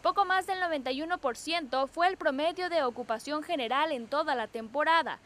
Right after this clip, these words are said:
resultado que es ocho punto treinta y ocho por ciento superior en comparación con el año pasado. Cerca de setecientos cincuenta mil turistas visitaron el puerto,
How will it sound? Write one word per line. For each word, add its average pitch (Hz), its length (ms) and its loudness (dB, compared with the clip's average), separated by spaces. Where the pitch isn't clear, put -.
resultado 226 640 0
que 240 360 0
es 330 200 -2
ocho 339 320 0
punto 277 320 -6
treinta 302 340 -2
y 247 120 -4
ocho 294 220 -2
por 262 200 -6
ciento 285 440 -4
superior 302 760 0
en 403 220 -4
comparación 277 680 -2
con 302 160 -2
el 226 140 -4
año 254 260 -2
pasado. 247 580 0
Cerca 285 460 0
de 294 140 -2
setecientos 302 680 -6
cincuenta 233 460 -6
mil 254 240 -8
turistas 277 680 -4
visitaron 320 640 -2
el 277 140 -6
puerto, 285 540 -2